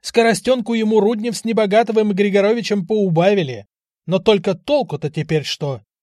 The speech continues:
Он же христопродавец сейчас пойдёт Руднева с его недобитками топить. Пересветы-то все покалечены. А потом скорее бежать от меня на ночь глядя.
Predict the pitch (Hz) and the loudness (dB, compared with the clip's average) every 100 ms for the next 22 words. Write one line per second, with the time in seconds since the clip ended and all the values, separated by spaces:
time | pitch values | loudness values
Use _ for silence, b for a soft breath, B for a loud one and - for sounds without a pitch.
0 | _ - 196 165 180 185 190 202 202 196 | _ 0 2 2 0 0 -2 -2 2 4
1 | 190 202 190 - 196 185 190 - 185 180 | 6 6 4 -2 -6 -4 -4 -2 0 0
2 | 180 180 233 202 180 170 170 170 175 170 | 0 0 0 0 2 2 0 0 0 0
3 | 165 220 180 160 151 147 143 131 - _ | 0 -2 -2 0 0 -4 -6 -10 -16 _
4 | _ _ 180 202 - 226 175 156 - 165 | _ _ 0 0 2 2 2 -4 -6 -4
5 | 160 160 160 220 - 139 110 - _ _ | -4 -2 0 0 -2 -8 -12 -18 _ _
6 | _ 120 160 254 277 - 262 269 240 240 | _ -8 0 2 2 0 0 2 2 2
7 | 220 247 254 240 202 226 220 214 196 170 | 2 0 -2 0 2 2 0 0 0 2
8 | 185 156 117 95 | 2 2 -2 -12